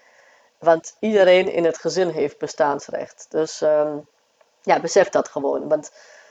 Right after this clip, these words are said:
het wordt vaak misbegrepen en het is echt zoiets van, nou ja, nee, nou ja, mijn kind kan gewoon bepalen wat, eh, wat er gedaan wordt en ik moet maar luisteren. En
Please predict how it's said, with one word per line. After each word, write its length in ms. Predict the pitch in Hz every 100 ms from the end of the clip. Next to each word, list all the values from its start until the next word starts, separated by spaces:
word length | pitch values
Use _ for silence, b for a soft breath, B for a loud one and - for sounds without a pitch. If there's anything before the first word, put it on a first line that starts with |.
| b
het 120 | -
wordt 200 | 170 214
vaak 320 | - 208 220 214
misbegrepen 880 | 254 - 214 202 196 196 196 196
en 140 | - 170
het 140 | 165
is 120 | 170
echt 260 | - 175 -
zoiets 280 | 165 165 165
van, 140 | 160
nou 140 | 156 160
ja, 120 | 151
nee, 360 | 147 156 143
nou 120 | 143 151
ja, 160 | 147
mijn 220 | 143 147
kind 240 | - 160 -
kan 220 | 160 151
gewoon 200 | 156 151
bepalen 440 | 147 156 147 147
wat, 260 | 143 147 -
eh, 200 | 151 147
wat 140 | 143
er 60 | 151
gedaan 380 | 156 147 147 147
wordt 240 | 151 156
en 100 | 156
ik 140 | 151 -
moet 140 | 151
maar 120 | 151
luisteren. 540 | 151 160 - 156 151 151
En 260 | 147 143